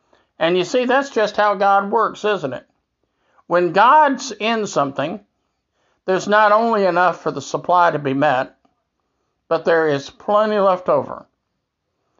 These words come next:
Uh, I can tell you, not only has God these days, uh, met every need that I have, but I have plenty left over.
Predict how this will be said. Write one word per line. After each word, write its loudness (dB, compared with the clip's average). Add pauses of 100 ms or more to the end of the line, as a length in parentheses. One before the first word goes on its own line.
(340)
Uh, 4
I 4
can -6
tell 0
you, -2
not 2
only 2
has -2
God 4
these -8
days, -2 (500)
uh, 2
met 0
every 0
need 0
that 0
I 4
have, -4 (1040)
but 2
I 6
have 2
plenty -2 (220)
left 0
over. -2